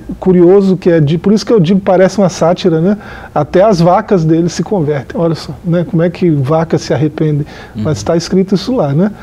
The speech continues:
Speaker 1: É, e aí no capítulo quatro, ele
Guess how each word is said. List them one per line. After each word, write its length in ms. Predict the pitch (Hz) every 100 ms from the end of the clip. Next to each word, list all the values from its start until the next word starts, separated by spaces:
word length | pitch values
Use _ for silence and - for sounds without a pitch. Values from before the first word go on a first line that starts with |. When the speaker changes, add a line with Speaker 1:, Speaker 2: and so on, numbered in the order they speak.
| - - - -
Speaker 1:
É, 300 | 156 151 - - - -
e 80 | 202
aí 180 | 196 226
no 100 | 285
capítulo 520 | 247 196 220 196 220
quatro, 540 | 220 190 226 - - - - - - - - - -
ele 480 | 190 196 202 160 156